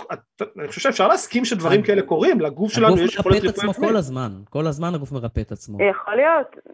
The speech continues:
Speaker 3: זה יכולה
Speaker 1: לא,
Speaker 3: להיות
Speaker 1: לא, זה,
Speaker 3: אפשרות.
Speaker 1: מה, כאילו, אני, אני לא חושב שזה
Speaker 3: אני
Speaker 1: משהו
Speaker 3: לא
Speaker 1: שבכלל
Speaker 3: מתיימרת
Speaker 1: אנחנו
Speaker 3: להבין בדברים שאני לא.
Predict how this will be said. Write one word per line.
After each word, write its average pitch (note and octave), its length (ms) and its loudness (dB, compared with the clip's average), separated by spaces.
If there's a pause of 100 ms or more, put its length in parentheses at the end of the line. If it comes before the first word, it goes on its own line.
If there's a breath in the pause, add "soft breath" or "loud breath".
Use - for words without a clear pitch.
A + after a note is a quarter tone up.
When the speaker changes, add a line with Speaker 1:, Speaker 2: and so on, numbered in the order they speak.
(240)
Speaker 3:
זה G3 140 -2
יכולה F#3 260 -2
Speaker 1:
לא, G3+ 60 4
Speaker 3:
להיות G#3 200 4
Speaker 1:
לא, G#3+ 140 6
זה, A#3 60 6
Speaker 3:
אפשרות. C#4+ 220 2
Speaker 1:
מה, E3 80 4
כאילו, F#3+ 320 4
אני, E3 100 2
אני F#3+ 240 2
לא F#3 60 6
חושב A3+ 140 2
שזה G3 100 4
Speaker 3:
אני G3+ 100 6
Speaker 1:
משהו A#3 120 6
Speaker 3:
לא B3+ 40 6
Speaker 1:
שבכלל D#4 280 6
Speaker 3:
מתיימרת D4+ 200 6
Speaker 1:
אנחנו C#4 340 4
Speaker 3:
להבין A#3+ 400 0
בדברים A#3 440 -4
שאני A3+ 320 -8
לא. A#3 100 -2